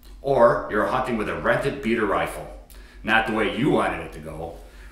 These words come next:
Protect your investment. Absolute Zero is the solution. Simply snap off the optic and place it in a safe place. The system also offers the user weapon flexibility to suit the immediate situation,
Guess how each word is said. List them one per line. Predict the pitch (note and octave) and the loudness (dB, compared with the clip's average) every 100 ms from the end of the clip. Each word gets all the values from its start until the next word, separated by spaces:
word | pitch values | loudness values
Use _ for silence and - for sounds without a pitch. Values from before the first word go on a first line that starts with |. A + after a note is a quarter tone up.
| - | -8
Protect | A#2+ D3+ D#3 - | -2 2 2 2
your | A2+ | 0
investment. | F#2 E2 D#2+ - D2+ - - - - - - - - - - - - - - - - - - - - - - - - | 0 -2 -2 -6 -12 -16 4 4 4 0 -2 -4 -12 -20 -20 -2 2 4 4 2 -2 -10 -18 -20 -20 -20 -20 -20 -2
Absolute | A#2 C#3+ D3 E3+ E3 | 4 4 4 0 2
Zero | C3+ C#3+ D3 | 4 6 6
is | C3+ | 4
the | C3 | 0
solution. | - G#2 G2 - G2 - | 0 2 2 0 -6 -8
Simply | - C3 A#2 G#2 | -4 -2 0 0
snap | - C#3 D3+ - | 0 2 4 8
off | B2+ - | 6 6
the | G#2+ | 4
optic | A#2 - A#2 | 4 4 -2
and | A2 | -2
place | G2+ G2 | 0 0
it | G2+ | 0
in | G#2 | 0
a | G#2 | 0
safe | A2+ A2 - | 0 -2 2
place. | D3 - - - - - - - - - - - | 2 2 -6 -12 -16 -18 -6 0 0 -2 -8 -8
The | G2+ | -4
system | - D#3 C#3+ C3+ | 0 0 0 4
also | E3+ G3 B2 | 6 6 8
offers | A#2 A2+ - - | 8 8 4 -2
the | G#2+ | 0
user | A#2+ A#2 A2 F#2 | 0 0 0 6
weapon | D3 - A#2 | 6 6 2
flexibility | B2 A2+ - G2+ G#2 A#2+ | 2 0 2 2 4 2
to | A#2 | 2
suit | - B2+ A2+ | 0 -2 -2
the | G#2+ | 0
immediate | G#2 C3 C#3 | 0 0 0
situation, | - C3 - A#2+ A2+ G#2+ - D#2 | 0 0 0 0 2 2 2 -2